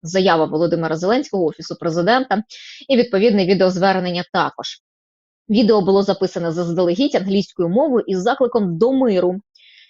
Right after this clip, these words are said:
Його попросили показати на стадіоні у Катарі перед фіналом чемпіонату світу з футболу в неділю. Катар підтр-,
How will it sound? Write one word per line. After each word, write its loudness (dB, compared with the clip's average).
Його 0
попросили 0
показати 0
на -2
стадіоні 0
у 0
Катарі 0
перед 2
фіналом 0
чемпіонату -4
світу -6
з -14
футболу -2
в -8
неділю. 0
Катар -2
підтр-, -8